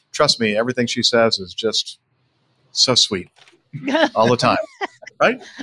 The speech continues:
Speaker 1: Yeah.
Speaker 2: Exactly.
Speaker 1: Okay.
Speaker 2: Uh, so, Jeff, just
Speaker 1: So
Speaker 2: one
Speaker 1: what
Speaker 2: question before we get going. Um, can
Speaker 1: Yeah.
Speaker 2: people in the live chat on YouTube also ask questions of you guys?
Speaker 1: Yeah, they could do that. I mean, yeah, if we have time. But of course, the priority is everybody here,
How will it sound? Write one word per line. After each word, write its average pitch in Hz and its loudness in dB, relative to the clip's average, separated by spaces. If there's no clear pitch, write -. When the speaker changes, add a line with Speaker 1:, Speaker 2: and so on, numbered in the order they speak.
Speaker 1:
Yeah. 101 0
Speaker 2:
Exactly. 220 4
Speaker 1:
Okay. 196 2
Speaker 2:
Uh, 247 -6
so, 285 4
Jeff, 294 4
just 330 2
Speaker 1:
So 285 -4
Speaker 2:
one 320 6
Speaker 1:
what - 4
Speaker 2:
question 302 2
before 247 2
we 240 -2
get 220 -2
going. 220 4
Um, 220 2
can 254 2
Speaker 1:
Yeah. 240 4
Speaker 2:
people 302 2
in 254 4
the 240 4
live 226 4
chat 233 4
on 202 4
YouTube 214 2
also 233 2
ask 233 2
questions 359 -4
of 226 2
you 233 -2
guys? 262 0
Speaker 1:
Yeah, 320 4
they 160 4
could 196 -2
do 160 6
that. 175 4
I 160 4
mean, 151 -2
yeah, 208 0
if - -10
we 131 0
have 135 2
time. 170 2
But 127 2
of 131 0
course, 147 2
the 131 -2
priority 135 4
is 123 0
everybody 127 2
here, 175 -6